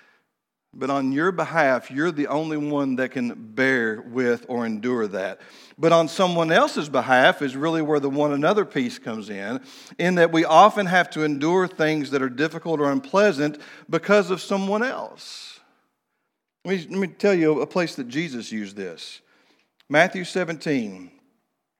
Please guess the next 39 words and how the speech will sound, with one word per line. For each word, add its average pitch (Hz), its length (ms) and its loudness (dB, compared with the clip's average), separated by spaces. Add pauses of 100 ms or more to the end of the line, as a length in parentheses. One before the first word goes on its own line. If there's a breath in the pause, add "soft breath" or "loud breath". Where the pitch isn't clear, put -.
(140)
he 139 80 -4
comes 160 260 -2
up 165 180 -2
to 160 100 -4
the 151 100 -2
crowd. 131 420 2
A 113 60 -2
man 147 300 0
comes 139 260 -6
to 147 160 -4
him 127 260 -2 (440 loud breath)
wanting 135 500 -2
healing 139 400 0
for 131 140 -6
his 127 200 -6
son. 127 360 0
He 98 60 -14
said, 131 120 -6
"I 139 60 2
brought 156 260 6
him 202 140 0
to 202 60 -2
the 190 100 0
disciples, 180 720 2
and 117 160 -4
they 160 200 2
could 160 220 -6
not 165 200 0
heal 165 220 -2
him." 104 160 -6
And 113 120 -8
Jesus 165 360 -8
says 143 360 -2
in 131 100 -4
verse 139 220 -4
seventeen 117 540 -6
of 113 60 -6
Matthew 120 300 -8
seventeen, 92 640 -10